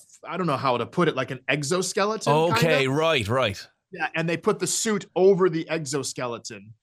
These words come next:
Speaker 1: And then, <laughs> um, so I, I kind of wore it like suspenders.
Speaker 2: Okay, <laughs> right.
Speaker 1: Yeah,
Speaker 2: And then the
Speaker 1: and
Speaker 2: suit went over that.
Speaker 1: so,
Speaker 2: Okay.
Speaker 1: and the suit went over that,
Speaker 2: You're
Speaker 1: so I wore,
Speaker 2: literally
Speaker 1: like,
Speaker 2: in
Speaker 1: my
Speaker 2: a tent is effectively what you
Speaker 1: I,
Speaker 2: were
Speaker 1: yes,
Speaker 2: doing. Yeah.
Speaker 1: exactly. I was in a tent, and then they, and they also built up my legs, so I had, like, like,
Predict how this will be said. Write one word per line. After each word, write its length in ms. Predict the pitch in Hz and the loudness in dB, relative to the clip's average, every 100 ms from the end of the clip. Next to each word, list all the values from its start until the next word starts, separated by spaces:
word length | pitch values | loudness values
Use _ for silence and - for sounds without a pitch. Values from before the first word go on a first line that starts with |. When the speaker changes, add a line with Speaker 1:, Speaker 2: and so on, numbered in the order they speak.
| _ 127 - | _ -10 -4
Speaker 1:
And 160 | 143 135 | -4 -2
then, 360 | 143 139 139 139 | 0 -2 -4 -8
<laughs> 40 | - | -6
um, 400 | 135 127 123 123 | -4 -4 -6 -8
so 220 | - 170 | 0 2
I, 100 | 165 170 | 2 0
I 80 | 165 | -2
kind 220 | 196 185 | 0 0
of 120 | 139 | 0
wore 180 | 165 175 | 2 2
it 120 | 165 | 0
like 160 | 147 - | -2 -2
suspenders. 840 | - - - 160 123 - - - | -2 -2 -2 -2 -4 -12 -12 0
Speaker 2:
Okay, 680 | 165 - 110 - 285 - 254 - | 2 2 2 0 0 0 -2 -2
<laughs> 40 | - - | -2 -2
right. 180 | 240 - | -2 0
Speaker 1:
Yeah, 60 | |
Speaker 2:
And 100 | 147 | 2
then 80 | 165 | 2
the 40 | 165 | 0
Speaker 1:
and 60 | |
Speaker 2:
suit 280 | - 165 123 | -2 -4 -2
went 220 | 175 - | -2 -2
over 200 | - - - - | -2 -4 -6 -10
that. 240 | - - - | -2 -2 -2
Speaker 1:
so, 140 | - 170 | -6 -2
Speaker 2:
Okay. 140 | 170 | 0
Speaker 1:
and 100 | 160 | -2
the 40 | 151 | -4
suit 200 | 202 175 | -6 -4
went 140 | 170 | -4
over 160 | 160 160 | -4 -2
that, 140 | 160 | 0
Speaker 2:
You're 100 | 220 | 2
Speaker 1:
so 40 | 240 | 2
I 40 | |
wore, 60 | 269 | 2
Speaker 2:
literally 180 | 233 214 | 2 2
Speaker 1:
like, 100 | 208 | 2
Speaker 2:
in 100 | 214 | 0
Speaker 1:
my 60 | 196 | 0
Speaker 2:
a 40 | |
tent 500 | - 185 160 90 - | 2 2 2 0 -4
is 220 | 117 110 | -2 0
effectively 440 | 110 131 - 110 107 | 0 0 -2 -2 0
what 180 | 110 | 0
you 60 | 104 | 0
Speaker 1:
I, 40 | |
Speaker 2:
were 120 | - 240 | 0 0
Speaker 1:
yes, 180 | 214 | 0
Speaker 2:
doing. 100 | - | 0
Yeah. 60 | - | 0
Speaker 1:
exactly. 340 | 208 208 175 | 0 -2 -2
I 60 | 156 | -4
was 160 | 147 185 | -4 -2
in 140 | 196 | -2
a 60 | 196 | 0
tent, 260 | - 185 | -2 -2
and 100 | 165 | -2
then 100 | 175 | -2
they, 100 | 175 | -4
and 140 | 170 165 | -4 -4
they 100 | 160 | -4
also 340 | 180 185 170 | -4 -4 -6
built 360 | 123 180 185 180 | -4 -4 -4 -2
up 200 | 170 170 | -4 -2
my 100 | 156 | -4
legs, 420 | 143 160 143 120 | 0 0 0 -2
so 120 | 143 | -2
I 100 | 135 | -2
had, 200 | 135 156 151 | -2 -2 -2
like, 200 | 135 - | -4 -4
like, 300 | 143 135 - | -6 -6 -8